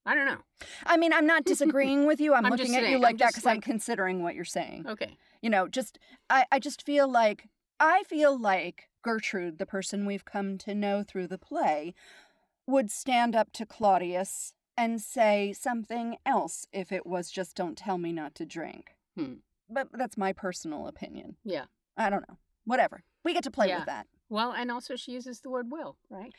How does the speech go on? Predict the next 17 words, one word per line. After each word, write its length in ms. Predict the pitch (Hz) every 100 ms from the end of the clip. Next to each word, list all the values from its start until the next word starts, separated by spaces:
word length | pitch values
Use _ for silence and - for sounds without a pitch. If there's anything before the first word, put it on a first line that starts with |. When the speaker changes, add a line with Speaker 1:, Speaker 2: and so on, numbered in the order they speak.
| _
Speaker 1:
"This 120 | 208
is 240 | 220 180 180
my 120 | 208
Speaker 2:
Exactly. 320 | 214 240 233
Speaker 1:
will. 120 | 175
Speaker 2:
"This 180 | 170 -
is 120 | 190
my 240 | 196 202 208
will." 440 | 190 220 190 160 _
Speaker 1:
This 220 | 254 - -
is 200 | 151 -
my 220 | 185 190
will." 300 | 170 160 147 _ _ _ _ _ _ _
And 100 | 202
then 140 | 196 185
Hamlet, 400 | 190 196 196 -
unfortunately, 800 | 185 185 - 185 - 190 - 175